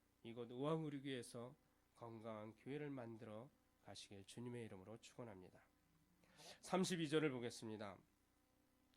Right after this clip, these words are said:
사무엘이 이르되, "너희는 아말렉 사람의 왕 아각을 내게로 끌어오라." 하였더니 아각이 즐거이 오며 이르되, "진실로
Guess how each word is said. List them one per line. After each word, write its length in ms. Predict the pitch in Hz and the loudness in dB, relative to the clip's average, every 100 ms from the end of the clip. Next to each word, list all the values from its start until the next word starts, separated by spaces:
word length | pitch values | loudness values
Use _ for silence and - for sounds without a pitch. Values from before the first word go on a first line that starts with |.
| _ _ _ _ _ _ - - _ | _ _ _ _ _ _ -20 -20 _
사무엘이 500 | - 170 175 175 170 | 6 10 12 12 12
이르되, 400 | 151 147 143 143 | 10 8 8 8
"너희는 480 | 135 123 127 127 123 | 6 6 8 8 6
아말렉 600 | 107 120 131 156 151 151 | 2 2 6 6 6 4
사람의 440 | - 147 139 135 131 | 2 2 2 4 2
왕 300 | 123 120 120 | 4 2 0
아각을 640 | 110 107 110 110 110 120 113 | -4 -2 -4 -2 -4 -4 -4
내게로 520 | 110 113 131 123 120 | -4 0 0 0 -2
끌어오라." 480 | - 120 110 101 101 - - - | -4 -6 -6 -8 -14 -20 -20 -14
하였더니 600 | - 120 - 104 107 131 - - - - | -6 -4 -4 -6 -4 -6 -8 -20 -16 -6
아각이 580 | 110 113 120 120 120 - | -4 0 -2 0 -4 -4
즐거이 580 | - 135 151 165 160 | -2 2 4 6 6
오며 320 | 151 143 143 139 | 4 4 4 2
이르되, 440 | 123 113 120 117 | 0 -2 -2 -2
"진실로 760 | - 131 131 - 120 117 117 | -2 -2 -2 -4 -4 -2 -2